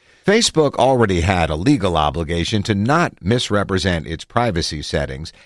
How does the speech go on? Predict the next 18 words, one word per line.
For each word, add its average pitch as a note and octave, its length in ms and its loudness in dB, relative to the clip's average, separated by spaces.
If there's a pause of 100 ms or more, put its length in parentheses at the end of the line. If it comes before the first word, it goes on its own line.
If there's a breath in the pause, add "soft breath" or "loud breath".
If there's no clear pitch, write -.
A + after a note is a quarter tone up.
and G#2 220 0
to G2+ 100 2
verify E2+ 680 0
the E2+ 100 -6
security G2+ 680 0
of E2+ 220 -4
all C3+ 300 0
third-party G2 880 -2
apps F2 360 -2
on D#2+ 100 -2
its D#2+ 160 -6
platform E2 760 -6
and F#2 280 -6
submit A#2 420 -2
audits, C3+ 480 -2 (220 soft breath)
says E2 340 0
Sam F2 300 0
Lester, E2+ 460 -2